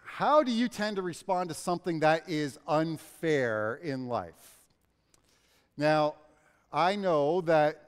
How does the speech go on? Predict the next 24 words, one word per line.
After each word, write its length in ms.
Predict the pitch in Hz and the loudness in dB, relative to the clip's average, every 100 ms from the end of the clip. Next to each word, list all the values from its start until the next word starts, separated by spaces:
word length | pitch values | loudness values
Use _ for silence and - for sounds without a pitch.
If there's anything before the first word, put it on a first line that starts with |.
| 139 | -6
there 160 | 123 - | -2 -2
seems 280 | - 220 196 | -2 -6 -4
to 80 | |
be 80 | 196 | 2
a 60 | 180 | 4
lot 280 | 185 202 190 | 6 6 6
of 120 | - | 0
things 300 | 180 147 131 | -4 -4 -2
that 120 | 151 | -2
are 160 | 147 156 | -2 -2
unfair 540 | 147 147 - 151 147 | -2 -4 -4 -2 -2
in 160 | 156 147 | -4 -2
life, 280 | 139 147 170 | 0 -2 -6
and 120 | 147 | -6
sometimes 340 | 202 190 180 | -4 -4 -4
it's 140 | 143 - | -6 -4
hard 260 | 190 185 180 | 0 0 -2
to 60 | |
really 280 | 160 165 151 | -4 -4 -6
keep 260 | - 170 220 | -8 -6 -4
up 180 | 269 | -4
with 200 | 185 143 | -4 -4
it. 200 | 139 147 | -2 -2
So 280 | - 175 160 | -2 -2 -2